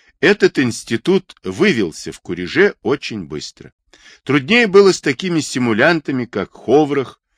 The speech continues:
Уже на третий день у него начались солнечные удары, он со стонами залезал под кусты и укладывался отдыхать. С такими умел гениально расправляться Таранец.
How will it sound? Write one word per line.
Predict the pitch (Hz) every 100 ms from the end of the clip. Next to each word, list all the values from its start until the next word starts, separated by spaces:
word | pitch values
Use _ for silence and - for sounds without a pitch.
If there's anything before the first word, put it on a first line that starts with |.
| _ _
Уже | - 87
на | 101 107
третий | 131 127 - 92
день | 95 147 139
у | 135
него | 131 123
начались | 117 107 110 107 98
солнечные | - 104 98 90 - 87 78
удары, | 73 85 147 147 135 - _ _
он | - 113 107 -
со | - 104
стонами | 98 - - 135 123 113
залезал | 95 92 95 85 104 92
под | - -
кусты | - 85 - - 147 185 -
и | 90
укладывался | 76 - 85 117 113 104 - - 95 -
отдыхать. | 95 85 80 - 73 65 _ _ _ _ _ _ _ _ _ _ _ _ _
С | -
такими | - 143 - 247 240 196
умел | - 117 127 190 202 -
гениально | 82 95 104 113 175 180
расправляться | 151 - - 85 71 113 - - 127
Таранец. | - 98 78 62 58 - -